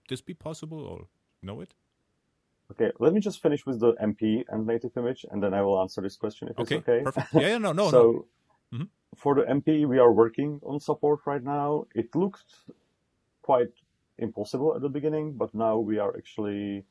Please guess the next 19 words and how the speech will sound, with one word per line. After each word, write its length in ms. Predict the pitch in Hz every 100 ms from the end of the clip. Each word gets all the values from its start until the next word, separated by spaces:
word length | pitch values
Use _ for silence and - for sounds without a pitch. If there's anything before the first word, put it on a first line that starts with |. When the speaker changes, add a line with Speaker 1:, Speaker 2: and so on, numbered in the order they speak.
| _ _ _ _ _ -
Speaker 2:
uh, 80 | 90 95
getting 320 | 110 104 95
there. 260 | 90 87
So 560 | 90 - 95 92 92 90 _ _ -
in 180 | 107 101
Helidon 380 | 123 127 117 120
two 140 | 120
point 160 | 113 87
zero, 320 | 95 107 120
we 160 | 110 110
will 180 | 104 95
have 180 | 98 95
support 480 | - - - 95 90 _
for 420 | - 87 90 90 - _ _ -
native 320 | 101 101 101 98
image 200 | 92 -
compilation 500 | 92 95 87 - 90
of 80 | 92
microprofile. 880 | 92 - 87 90 - - 87 -